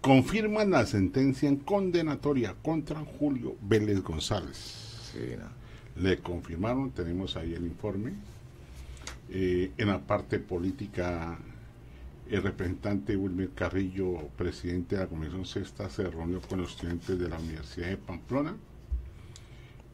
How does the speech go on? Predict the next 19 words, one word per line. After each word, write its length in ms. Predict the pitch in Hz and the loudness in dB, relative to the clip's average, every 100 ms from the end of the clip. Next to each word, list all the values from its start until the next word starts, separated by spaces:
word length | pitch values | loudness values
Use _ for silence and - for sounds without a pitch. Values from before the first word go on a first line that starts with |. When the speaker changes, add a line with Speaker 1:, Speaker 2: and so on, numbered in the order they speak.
| - - | -10 2
Speaker 1:
Eh, 640 | 95 90 85 82 80 87 - - | 4 6 4 2 -2 -6 -10 0
el 140 | 104 104 | 4 8
uribismo 560 | 98 95 113 107 98 | 8 8 6 6 4
ya 380 | 92 95 95 90 | 4 4 4 2
está 260 | - - 95 | 0 -2 0
confirma-, 540 | 98 92 92 85 98 - | 0 2 2 2 0 2
confirmando, 560 | 107 - 101 135 143 | 2 4 2 4 4
no, 200 | 151 110 - - - - - - - - | 4 4 0 -10 -20 -14 -12 -12 -10 0
realizó 960 | 98 92 85 101 101 101 92 85 87 95 | 4 6 4 4 6 6 4 2 -2 0
la 100 | 90 | 0
prescripción 680 | - 90 - - 87 101 98 | 0 -2 -2 -2 0 2 2
de 100 | 95 | 0
sus 220 | 90 - | -2 -4
candidatos. 840 | 87 82 78 92 117 - 175 - - - - - - - - - - - - - - - - - - - 98 | -4 -4 -2 -2 -2 -4 -6 -6 -14 -18 -18 -18 -14 -14 -14 -16 -16 -16 -16 -18 -18 -18 -18 -18 -18 -6 0
Mm, 600 | 95 90 90 87 85 87 - - | 2 2 0 0 -2 -4 -6 4
no 220 | 107 113 | 10 12
hablamos 400 | 110 107 104 98 | 12 10 8 6
ayer 380 | 95 85 101 98 98 | 4 6 4 6 4
de 240 | 90 85 | 2 -2